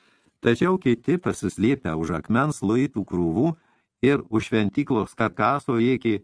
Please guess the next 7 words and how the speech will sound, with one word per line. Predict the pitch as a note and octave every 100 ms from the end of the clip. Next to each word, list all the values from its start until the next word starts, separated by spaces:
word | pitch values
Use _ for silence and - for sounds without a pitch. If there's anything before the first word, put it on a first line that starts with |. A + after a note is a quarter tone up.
| _ _ -
„Motin | A2 B2 B2+ C3
žodys, | B2 C3+ B2+ D#3 D3 - _ -
Neronas, | G#2+ D3 E3 D3 C3+ B2+ - _ _ _ _ -
Orestas, | A#2+ B2+ C#3+ C#3+ - C3 A#2+ - - _ _ _ _ -
Alkmeonas.“ | A#2 B2 - A2+ C3 D3+ D3 G#2+ G2 - _ _ _ _ _ _ _ _ F#2+
Dar | E2+ C#3
kiti: | C#3 - A2+ - G2